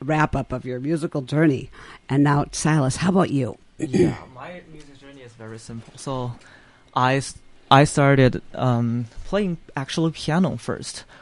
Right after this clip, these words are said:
Speaker 2: when I was three. Actually,
Speaker 1: Wow.
Speaker 2: three and ten months.
Speaker 1: <laughs>
Speaker 2: And, uh,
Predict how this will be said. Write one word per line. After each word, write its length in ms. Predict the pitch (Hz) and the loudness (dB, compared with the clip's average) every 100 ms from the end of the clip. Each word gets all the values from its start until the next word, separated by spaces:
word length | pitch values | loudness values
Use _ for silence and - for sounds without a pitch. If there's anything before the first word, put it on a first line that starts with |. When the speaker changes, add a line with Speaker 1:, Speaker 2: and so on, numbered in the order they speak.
| - | -6
Speaker 2:
when 160 | 127 123 | -2 0
I 60 | |
was 220 | 117 - - | -2 -6 -12
three. 340 | - 95 - - _ _ - _ - _ _ _ _ | -12 -10 -10 -16 _ _ -20 _ -20 _ _ _ _
Actually, 340 | 135 143 147 156 | 2 4 6 6
Speaker 1:
Wow. 60 | |
Speaker 2:
three 420 | 120 - 160 147 - | 2 -2 2 2 0
and 220 | 139 131 | -4 -6
ten 220 | - 127 | -8 -8
months. 420 | - - - - - _ - | -8 -12 -14 -18 -20 _ -2
Speaker 1:
<laughs> 640 | 135 127 160 - - 196 180 | 4 6 6 4 -2 -2 0
Speaker 2:
And, 500 | 151 147 143 143 143 | 0 2 0 -2 -2
uh, 320 | 131 127 | -2 -2